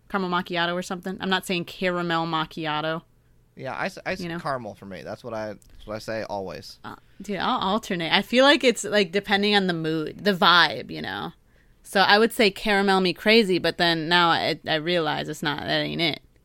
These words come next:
Speaker 1: Caramel me crazy. But yeah, I got some, it's just, like, you know, Dunk-, I think it's Dunkin' Donuts brand,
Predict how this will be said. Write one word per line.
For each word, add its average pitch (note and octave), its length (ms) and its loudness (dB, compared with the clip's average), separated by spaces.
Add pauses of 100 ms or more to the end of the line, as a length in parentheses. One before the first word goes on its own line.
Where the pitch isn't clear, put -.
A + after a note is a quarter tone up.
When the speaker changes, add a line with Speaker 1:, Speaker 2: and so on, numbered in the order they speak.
(180)
Speaker 1:
Caramel F3 280 -2
me D#3 100 -6
crazy. D#3+ 460 -2 (220)
But G#3 100 6
yeah, G3 120 10
I F#3 80 8
got F#3+ 220 6
some, F3 340 0
it's F3+ 140 0
just, F#3+ 140 -4
like, D#3+ 160 0 (360)
you F3 140 -6
know, D3+ 240 -6 (180)
Dunk-, E3 240 -2
I F3 60 -2
think A3 140 2
it's F#3 100 0
Dunkin' D#3+ 300 -2
Donuts D3+ 320 -4
brand, D#3 420 0